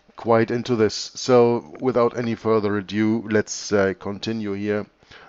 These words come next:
The wonderful book from Edmond Paris, The Secret History of the Jesuits, in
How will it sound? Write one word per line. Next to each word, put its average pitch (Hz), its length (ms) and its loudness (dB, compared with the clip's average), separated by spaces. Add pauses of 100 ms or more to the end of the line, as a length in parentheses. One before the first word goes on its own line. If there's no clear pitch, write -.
The 104 100 -2
wonderful 110 480 0
book 101 300 -6
from 95 400 -8
Edmond 98 380 -8
Paris, 98 460 -4 (540)
The - 120 -4
Secret - 480 -8
History 95 420 -8
of 90 160 -8
the 92 100 -12
Jesuits, 87 600 -10
in 87 240 -14